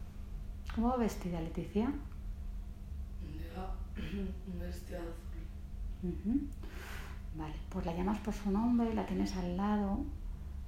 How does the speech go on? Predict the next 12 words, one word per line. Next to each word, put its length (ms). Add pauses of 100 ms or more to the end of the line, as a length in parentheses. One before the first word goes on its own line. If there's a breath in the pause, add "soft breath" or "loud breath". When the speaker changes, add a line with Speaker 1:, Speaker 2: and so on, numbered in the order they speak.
(440)
Speaker 1:
te 120
agachas 800 (200)
y 80
le 220
dices 180
a 40
los, 160 (220)
al, 280 (140)
a 60
Leticia 540
al 80
oído. 320